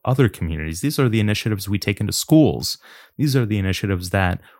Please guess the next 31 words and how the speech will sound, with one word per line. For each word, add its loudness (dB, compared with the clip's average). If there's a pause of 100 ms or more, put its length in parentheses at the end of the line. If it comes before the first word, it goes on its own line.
we 4
do 2
in 0
the 4
community. 2
This -2
is -4
what 0
we're 0
doing 0
with, 2
with -4
the 2
impoverished, 0 (440)
um, 4 (200)
part 6
of -4
town 2
and -2
the 0
ways 2
that 2
our 2
musicians 2
are, 2
are 0
going 0
out 2
and -2
doing 2
this -4